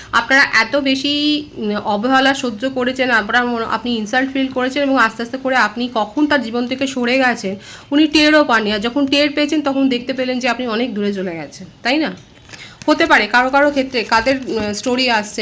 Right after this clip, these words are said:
এখানে। এখানে দেখা যাচ্ছে হতে পারে যে আপনারা এতটা দূরে চলে গেছেন, আপনার পার্টনার কিন্তু এখন আর আপনাকে ভেবেও পাচ্ছে না, আপনাকে নিজের, মানে, ফিলিংসের মধ্যেই আর দেখতে পাচ্ছে না। দেখুন, নিউ বিগিনিং করতে চায়,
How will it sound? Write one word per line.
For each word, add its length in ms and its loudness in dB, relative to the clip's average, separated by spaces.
এখানে। 280 -8
এখানে 240 -4
দেখা 220 2
যাচ্ছে 200 0
হতে 220 -6
পারে 200 0
যে 120 0
আপনারা 300 -2
এতটা 320 -2
দূরে 220 -2
চলে 160 -4
গেছেন, 180 -4
আপনার 220 -8
পার্টনার 320 -2
কিন্তু 240 -6
এখন 180 -10
আর 140 0
আপনাকে 320 -4
ভেবেও 320 4
পাচ্ছে 440 4
না, 60 4
আপনাকে 360 -2
নিজের, 280 2
মানে, 160 0
ফিলিংসের 460 2
মধ্যেই 280 2
আর 140 2
দেখতে 220 -4
পাচ্ছে 200 -4
না। 120 -2
দেখুন, 180 0
নিউ 140 6
বিগিনিং 220 -2
করতে 300 -6
চায়, 140 -10